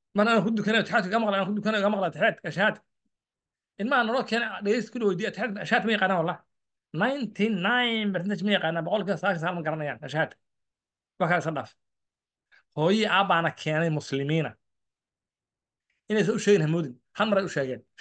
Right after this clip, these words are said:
<laughs> Ama laba jeer u sheegeen. Khalaas. Ma la rabo waxaas. Waa inaa u sheegtaa, u celisaa, u fasirtaa, u-, haddaad aqoonna wixii maanta internet ka buuxaan.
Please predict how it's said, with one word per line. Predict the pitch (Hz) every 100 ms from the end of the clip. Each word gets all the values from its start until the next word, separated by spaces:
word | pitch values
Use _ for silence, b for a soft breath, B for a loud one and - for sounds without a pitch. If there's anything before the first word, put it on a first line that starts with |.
| B B
<laughs> | B _ _ -
Ama | 190
laba | 220
jeer | 196 180
u |
sheegeen. | - 127 117
Khalaas. | - 220 170 - _ _ _ _ _ _ _ _ _ _ _ _ _ _ _ _ _ _ _ _ _ _ -
Ma | 180
la | 185
rabo | 170 160
waxaas. | 131 - _ _ _ _ _ - - -
Waa | 151
inaa | 165
u |
sheegtaa, | 156 165 - 160 160 156
u | 160
celisaa, | 160 156 147 151 156
u | 165
fasirtaa, | 160 143 151 - 160 165
u-, | 180 - - - _ _ _ _ b
haddaad | 185 196 247 226
aqoonna | 202 175 208 220 208 - - - 202
wixii | 196 202
maanta | 208 220 202
internet | 226 202 202 190
ka | 208
buuxaan. | 185 - 123